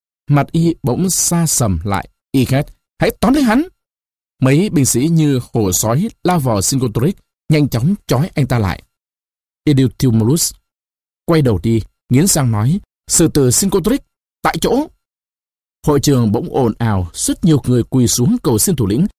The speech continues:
tha cho con rể. Idiotimolus hầm hầm nói: "Ai đến muộn là kẻ thù của chúng ta, đều bị tử hình. Đó là quy định của tổ tiên chúng ta. Ta tuyên bố lập tức tử hình, tịch thu tài sản."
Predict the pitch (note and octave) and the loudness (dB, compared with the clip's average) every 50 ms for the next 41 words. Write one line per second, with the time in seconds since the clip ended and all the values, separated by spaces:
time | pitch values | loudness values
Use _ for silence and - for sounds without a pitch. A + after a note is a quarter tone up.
0 | _ _ _ - E3 E3+ D#3 - E3 C#3+ - - D3 C3+ A2+ - A2 E2+ D#2 D#2+ | _ _ _ -2 -2 -2 0 -2 -2 -2 -2 0 0 0 0 0 -2 -4 -4 -6
1 | _ _ _ _ _ _ _ _ _ _ _ _ _ - D#3 D3 C#3+ C3+ A#2+ - | _ _ _ _ _ _ _ _ _ _ _ _ _ -2 0 2 2 2 0 0
2 | - - C3 A2+ A2+ A2 A2 C#3+ E3+ - - - - _ _ _ _ _ - C#3+ | -2 0 0 2 2 2 0 0 0 -2 -4 -8 -12 _ _ _ _ _ -2 0
3 | C3 A2+ A#2 G#2+ F#2 F#2 F#2+ G2 A2+ C#3+ F3+ - _ _ _ _ _ _ - C3+ | 2 2 2 2 0 0 0 0 0 -2 -2 -4 _ _ _ _ _ _ -2 0
4 | C3+ B2+ A#2+ A#2 - - E3+ G#3 E3 B2+ - _ _ _ - A2 B2 A2 B2 A2+ | 0 0 0 2 2 2 2 2 2 0 -2 _ _ _ -2 -2 -2 0 0 0
5 | - C3+ B2 - B2+ A2+ - E3 G#3+ - E3 D3+ C#3+ C#3 - _ _ _ _ - | 0 0 0 0 -2 0 0 0 0 0 0 0 0 -2 -4 _ _ _ _ -8
6 | - E3 C#3+ E3 D3 - _ - - E3+ D#3 - E3 E3 D3+ C3 G#2+ - _ _ | -4 0 0 0 0 -2 _ 0 2 2 2 4 2 2 2 0 -2 -6 _ _
7 | _ - A2+ C#3+ E3 D3 - - - E3+ F#3+ E3 D#3+ D3+ - - - C#3+ B2+ A2 | _ -4 -2 0 0 0 -2 0 0 2 4 4 2 2 0 -4 -2 -2 -2 0
8 | - - C#3 A2+ G#2 - F3 F#3 D3+ G3 G#3 E3+ D#3+ C#3+ C3 B2 _ _ _ _ | 0 0 0 0 2 0 0 0 0 0 0 0 0 -2 -2 -4 _ _ _ _
9 | _ - C3+ B2 - C#3+ B2 A2+ A2 C#3 G#3 - _ _ _ - D#3 D#3+ - - | _ -4 -2 0 2 2 2 2 2 0 0 -2 _ _ _ -2 -2 0 0 0
10 | D#4+ - _ - - F3 D#3 F3+ A3 F#3+ D#3 A2+ - _ _ _ - - B3 - | -2 -2 _ 0 2 4 4 4 2 2 0 -2 -6 _ _ _ -2 -2 -2 -2
11 | - - C#4+ D#4 C#4+ - D#3+ C#3+ - C#3 A#2+ F#2 E2+ | 0 0 0 0 0 0 -2 0 0 0 0 -2 -2